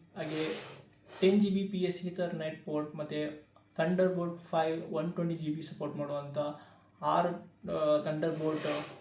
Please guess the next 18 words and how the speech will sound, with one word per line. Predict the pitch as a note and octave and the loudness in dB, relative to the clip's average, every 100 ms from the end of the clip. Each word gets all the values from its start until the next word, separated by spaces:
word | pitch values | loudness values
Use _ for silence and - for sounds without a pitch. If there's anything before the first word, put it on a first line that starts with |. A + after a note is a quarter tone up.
| - _ - - - | -20 _ -20 -20 -6
ಪೋರ್ಟ್ಸ್ | F3 F#3 - | 0 2 0
ಬರ್ತವೆ. | E3 C#3 D3+ D#3+ E3 - - | -4 -2 -2 -2 -6 -14 -4
ಎಸ್ | E3 F3 F3+ | 0 2 2
ಡಿ | G3 G3+ - | 0 0 -4
ಎಕ್ಸ್ | E3 D#3+ - | -6 -4 -6
ಸಿ | F3+ - - - _ _ - | -6 -8 -20 -20 _ _ 0
ಕಾರ್ಡ್ನ | D#3+ D#3 D#3 | 2 2 -2
ಸ್ಲಾಟ್ | C#3+ - D3+ D#3 D3+ | -6 -4 -2 -2 -2
ಬರುತ್ತೆ. | D3+ D3 D#3+ D#3 - - - - | -4 -4 -4 -6 -6 -18 -18 -6
So, | F3 | 0
ಹಾಗೆ | D#3+ E3 E3 | 2 2 2
ನಿಮಗೆ, | E3 D#3 D#3 E3+ | 0 -2 0 0
ಆ, | - - D#3 D3+ D3+ D3 - - - | 0 -2 2 6 8 6 2 -10 -4
ಎಚ್ | D#3 E3+ | -4 2
ಡಿ | F#3 | 4
ಎಮ್ | F3+ F3 | 4 2
ಐ | E3+ | -2
ಕೇಬಲ್ | D#3+ D#3 D#3+ D#3 D3+ | -2 -2 -2 -2 -6